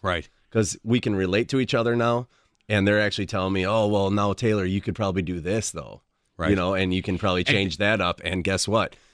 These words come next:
Speaker 2: It, I didn't do it, but I want you to do it because it'll probably work for you better.
Speaker 1: And your industry has really changed since you were fifteen years old. And
Speaker 2: Very
Speaker 1: it's,
Speaker 2: much so.
Speaker 1: and it's changing constantly. And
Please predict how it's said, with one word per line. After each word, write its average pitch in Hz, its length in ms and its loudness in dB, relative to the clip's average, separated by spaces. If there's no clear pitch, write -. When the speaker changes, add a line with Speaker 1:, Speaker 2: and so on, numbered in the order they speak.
Speaker 2:
It, 104 220 0
I 104 220 0
didn't 127 240 0
do 143 160 2
it, 170 180 0
but 120 160 2
I 107 100 2
want 101 260 2
you 117 140 4
to 107 120 0
do 92 180 -2
it 87 80 -4
because 92 340 -4
it'll 87 160 0
probably 85 240 -2
work 87 220 -2
for - 120 -12
you 78 120 -4
better. 57 320 -12
Speaker 1:
And 120 300 -4
your 135 280 -2
industry 151 580 -2
has - 220 -8
really 113 420 -4
changed 120 400 -4
since - 280 -6
you 104 120 -4
were 90 80 -2
fifteen 87 480 -6
years 69 240 -8
old. 90 240 -4
And 87 100 -10
Speaker 2:
Very 95 280 2
Speaker 1:
it's, 90 80 0
Speaker 2:
much 82 180 -4
so. - 140 -4
Speaker 1:
and 113 120 -2
it's 110 180 -4
changing 117 840 -2
constantly. 85 920 -6
And 117 400 -2